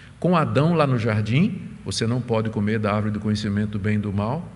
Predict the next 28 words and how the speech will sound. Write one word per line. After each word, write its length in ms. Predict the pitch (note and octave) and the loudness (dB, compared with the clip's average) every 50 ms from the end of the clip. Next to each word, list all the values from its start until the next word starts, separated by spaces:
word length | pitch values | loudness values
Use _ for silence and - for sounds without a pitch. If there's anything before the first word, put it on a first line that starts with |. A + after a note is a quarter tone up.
| - - - | -18 -20 -14
se 120 | - - | -8 -6
você 240 | A#2+ A#2 - A#2+ A2+ | -6 -6 -4 -6 -6
comer 280 | - A#2 G2+ G#2 G#2 | -4 -4 -4 -2 -2
você 200 | G2+ G2 - A2+ | -2 -4 -4 -4
vai 140 | F#2+ F#2+ G2 | -4 -4 -2
morrer, 400 | G2+ A2 C3 B2+ A#2+ A#2 D#3 G#3 - - - - - - - | -2 -2 -2 -2 -2 -2 -4 -4 -8 -12 -16 -18 -20 -18 -12
se 140 | - - | -6 -4
você 200 | A#2+ G#2+ - G#2+ | -4 -4 -2 -2
não 140 | G2+ G#2 B2 | -2 -4 -2
comer, 360 | - G3+ F3 B2+ A2+ C#3 F#3 F3+ - - - - - - - - - - - - | -4 -2 -2 -2 -2 -2 -2 -4 -8 -12 -14 -16 -18 -20 -20 -20 -20 -20 -14 -8
você 240 | G2+ G#2+ G#2 - G#2+ | -6 -4 -4 -4 -4
vai 240 | F2+ F#2+ G2 G2+ G#2 | -2 -2 -2 -2 -2
viver 400 | G2+ A2+ A#2+ G#2 G2+ G#2 G#2 G#2 | -2 -2 -4 -2 0 0 0 0
eternamente." 760 | A#2 A2+ A2+ A#2+ B2 C#3 C#3+ C#3 C3+ A#2+ G#2+ G2 G#2 - - - - - - - - - - - C#3 | -2 -2 -2 -2 -2 0 -2 0 0 0 0 0 -2 -4 -10 -14 -16 -18 -18 -18 -18 -16 -10 2 8
Deus 240 | F3 A#3 B3 A3 | 8 10 10 8
sabia, 600 | - - A#3 F3+ C#3+ C#3+ E3 D#3+ D3 C3+ A#2+ G2 - - | 4 4 2 2 2 2 2 4 4 4 2 0 -2 0
perdão, 300 | C#3+ C3+ C3+ C#3 B2 A#2+ | 2 2 4 4 2 2
Noé 300 | D3 F#3 G3+ F#3 F#3 F#3+ | 2 4 6 8 8 6
estava 320 | F3+ - - G3+ F3+ F3+ | 6 4 0 0 0 0
consciente 800 | F3+ F#3 - C#4 C#4+ - - - - G3+ G3 F#3+ G3 F#3+ G3 E3+ | -2 -2 -2 -2 -2 -2 -2 -2 0 0 2 2 0 0 -2 0
da 140 | E3+ F3+ | 0 2
aliança 680 | F3 F3+ F3+ F#3+ F#3+ F#3+ G3+ A#3+ C4 A#3+ - - A#3+ G#3 | 2 2 4 4 6 6 6 4 4 2 0 -2 -4 -4
que 180 | - - G3+ | -2 -2 -4
Deus 380 | D#3+ D3+ E3 E3 D3 - - - | -2 0 0 0 0 0 -2 -2
fez 340 | - D#3 C#3+ D3+ D#3+ D3 C#3 | -2 0 0 0 0 0 0
depois 560 | C3+ D#3+ D3 D#3+ - - F3 G3 G3+ F#3+ D#3+ | 2 0 0 0 0 0 2 4 4 4 4
da 140 | D3+ C#3+ C3 | 2 0 0
queda, 520 | - - - A#2 A#2 C3 C#3 C#3+ D#3 D#3 | 0 0 0 2 2 2 0 -2 -6 -8